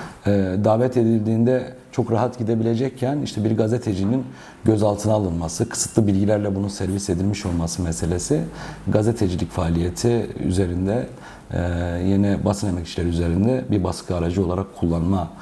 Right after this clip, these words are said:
e, durumu olarak düşünülmüş olabilir diye düşünüyoruz biz de. Paylaşımların en yakın tarihli olanı, e, beş adet paylaşım var. Dördü iki bin on dört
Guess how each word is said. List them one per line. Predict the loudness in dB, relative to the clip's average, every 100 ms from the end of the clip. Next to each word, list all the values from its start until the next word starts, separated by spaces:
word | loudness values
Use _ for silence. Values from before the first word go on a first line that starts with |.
| -18 -20 -10
e, | -4 0 2
durumu | 2 2 0
olarak | 0 -2 -2
düşünülmüş | -4 -2 0 0 -2
olabilir | 0 0 2 0 0
diye | 0
düşünüyoruz | -2 -4 -4 -4 -8
biz | -14
de. | -16 -20 -20 -20 -20 -20 -20 -20 0
Paylaşımların | 2 4 2 2 2 4 2 2 2 0 -4 -4
en | 0 2
yakın | 0 0 -4
tarihli | 0 0 0 2 2
olanı, | 2 -2 -2 -2 -4 -12 -20 -20 -16 0
e, | 2 4
beş | 2
adet | 0 -4 -4
paylaşım | -4 -4 -4 0 2
var. | 4 2 2 4
Dördü | 4 4 2 2 0 -10 -20 -8
iki | -6 2
bin | 2
on | 4 2
dört | 0 -2